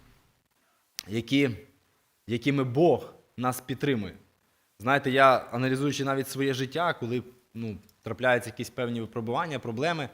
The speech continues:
е, я зауважую, що, е, коли погано в якійсь певній сфері, то я дивлюсь, що я за інші сфери навіть, ну, не переживаю, не безпокоюсь, але Господь Бог якось їх так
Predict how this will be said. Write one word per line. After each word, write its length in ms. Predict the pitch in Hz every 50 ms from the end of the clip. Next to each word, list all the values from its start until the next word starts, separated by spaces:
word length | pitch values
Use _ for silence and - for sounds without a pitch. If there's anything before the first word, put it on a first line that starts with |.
| - _ _ _ _ _ _ _ _ _ _ _ _ _ _ _ -
е, 140 | 101 104 107
я 180 | 107 139 165
зауважую, 500 | 180 185 180 175 175 202 220 202 185 180
що, 380 | 170 - - 170 165 160 147 131 123 - - _ _ _ _ _ _ _ _ -
е, 220 | 113 113 113 110 101 90 - -
коли 240 | - 147 170 185 170
погано 400 | 180 185 156 151 175 175 165 160
в 40 |
якійсь 240 | 143 143 - 165 -
певній 340 | - - 165 160 165 165 160
сфері, 400 | 151 - - 214 233 240 196 156
то 200 | - - 147 147 131
я 140 | 123 147 151
дивлюсь, 320 | 151 156 165 208 233 214
що 140 | - - 165
я 140 | 156 165 165
за 120 | 160 170
інші 240 | 180 190 180 - 180
сфери 260 | - - 175 175 170
навіть, 280 | 170 170 170 165 156 160
ну, 180 | 165 160 147 123 104 - - - -
не 240 | 110 131 139 156 151
переживаю, 580 | - 170 165 165 151 160 170 190 196 190 170
не 100 | 156 156
безпокоюсь, 640 | 147 151 151 - - 160 151 - 202 196 180 160 -
але 140 | 160 147 151
Господь 360 | 139 147 147 - - 202 208
Бог 180 | 180 175 185 175
якось 340 | 170 175 - - 170 165 -
їх 120 | 175 165
так 180 | - 180 156